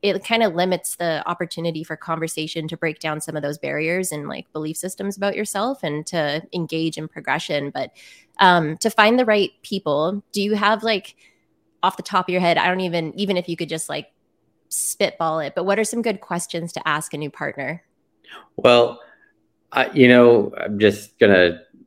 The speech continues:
Speaker 2: step back a second here. I think it's really interesting because, um, you know,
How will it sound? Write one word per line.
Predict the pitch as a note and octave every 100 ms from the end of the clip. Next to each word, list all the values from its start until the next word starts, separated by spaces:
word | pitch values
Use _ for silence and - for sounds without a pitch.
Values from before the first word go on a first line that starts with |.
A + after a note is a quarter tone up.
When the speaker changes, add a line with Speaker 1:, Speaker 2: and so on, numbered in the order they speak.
| _ -
Speaker 2:
step | - A2 F#2+
back | F#2 F2+ -
a | G2
second | F#2+ F2 E2+
here. | F#2 F2+
I | F#2+
think | B2 A#2+
it's | A#2
really | G#2 F#2+
interesting | G2+ G2+ G#2 G2 F#2
because, | F2 G2+ F#2+ F2 - _ _ _ _ _
um, | G2+ G2 F#2+ F#2+ F#2 F2+ F2+ - _
you | G2+
know, | F#2 F2 F2